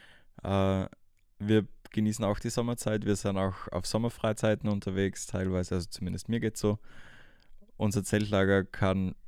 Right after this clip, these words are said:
wenn alles gut geht, doch irgendwie stattfinden unter großen Auflagen.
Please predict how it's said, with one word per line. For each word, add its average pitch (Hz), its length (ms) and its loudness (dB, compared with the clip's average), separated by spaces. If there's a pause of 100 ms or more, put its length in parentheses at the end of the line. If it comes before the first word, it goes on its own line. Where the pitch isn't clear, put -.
(520)
wenn 104 220 2
alles 101 320 2
gut 113 180 0
geht, - 300 -2
doch 107 140 -2
irgendwie 101 360 -2
stattfinden 117 800 -2 (240)
unter 104 500 -2
großen 104 640 -2 (300)
Auflagen. 107 680 2